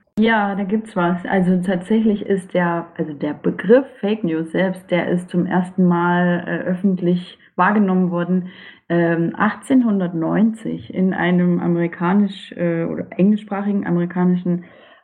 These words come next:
ähm, Lexikon. Ähm, das Webster's Dictionary war das. Ähm, und also da ist es zum ersten Mal registriert worden und auch ich würde sagen, dass, äh, ja, seitdem es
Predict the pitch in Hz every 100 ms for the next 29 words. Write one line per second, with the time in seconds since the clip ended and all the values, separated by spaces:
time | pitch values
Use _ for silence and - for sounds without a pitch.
0 | - 170 170 160 165 190 254 - 175 -
1 | 156 156 165 - - - - - 165 165
2 | 165 165 165 175 - 160 190 - - 180
3 | 180 185 180 185 170 160 160 156 160 180
4 | 202 202 - - 175 170 170 170 165 165
5 | 170 - 180 180 175 175 - 180 165 175
6 | 190 190 180 180 202 190 175 170 170 -
7 | 208 214 214 202 - 180 180 - - -
8 | - 180 160 196 190 180 175 175 180 180
9 | 175 165 170 - - - - - _ _
10 | - 165 160 - 160 185 208 180 180 180
11 | 196 180